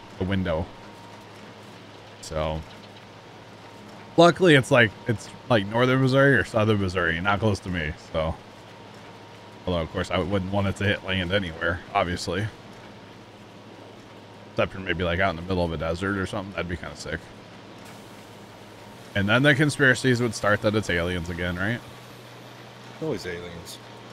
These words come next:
Speaker 1: I mean, duh. They saw the picture of the James Webb, or from the James Webb on Twitter, and they're like, "Bro, we gotta go, like, you know, put a stop to that."
Speaker 2: And they take me,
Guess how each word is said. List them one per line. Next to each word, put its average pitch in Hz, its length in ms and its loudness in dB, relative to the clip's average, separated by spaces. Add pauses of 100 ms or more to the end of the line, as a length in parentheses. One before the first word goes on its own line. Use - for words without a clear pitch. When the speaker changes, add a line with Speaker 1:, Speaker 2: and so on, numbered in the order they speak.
(220)
Speaker 1:
I 95 60 -4
mean, 87 280 -4 (760)
duh. 85 300 0 (3500)
They 123 120 6
saw 139 200 4
the 131 100 4
picture 117 360 4
of 113 80 4
the 104 60 0
James 104 340 0
Webb, 104 360 2 (320)
or 104 80 2
from 107 220 -2
the 107 100 0
James 107 320 -2
Webb 110 300 0
on 101 160 -2
Twitter, 110 440 0
and 110 120 0
they're 98 120 0
like, 92 260 0
"Bro, 101 220 2
we 101 120 -2
gotta 95 240 -2
go, 95 220 -2
like, 95 220 -2 (120)
you 95 80 -4
know, 90 120 -4
put - 140 -8
a 95 60 -4
stop 92 320 -8
to - 80 -16
that." 98 220 -2 (1800)
Speaker 2:
And 98 100 -4
they 92 60 -4
take 101 300 -4
me, 92 240 -2